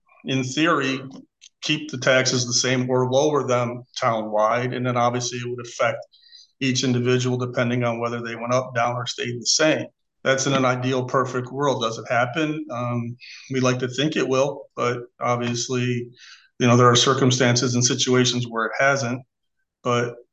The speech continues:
that's hopefully the goal here, is to bring the level of assessment up to a hundred percent so that the taxing entities know exactly what they're dealing with and they can budget appropriately,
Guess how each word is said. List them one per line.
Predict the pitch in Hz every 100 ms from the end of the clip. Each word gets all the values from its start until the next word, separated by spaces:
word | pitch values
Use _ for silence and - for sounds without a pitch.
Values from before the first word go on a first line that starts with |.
| -
that's | 139 143 143 -
hopefully | - 160 160 151 131
the | 127
goal | 127 131 147 131
here, | 127 120 120
is | 127 123
to | 131
bring | 120 127 131 127 135 _ _ _ _ _
the | 131
level | 127 135 135
of |
assessment | 127 127 131 127 131 127 -
up | 143 147
to | - 139
a |
hundred | 131 127 123
percent | 120 - 123 123
so | -
that | 127 120
the | 123 120 - -
taxing | - 139 135 131
entities | 131 135 127 123
know | 127 120
exactly | 123 123 131 143 139
what | 127 127
they're | 123
dealing | 123 123 123
with | 123 123
and | 120
they |
can | 120 120
budget | 117 120 120
appropriately, | 113 147 143 131 127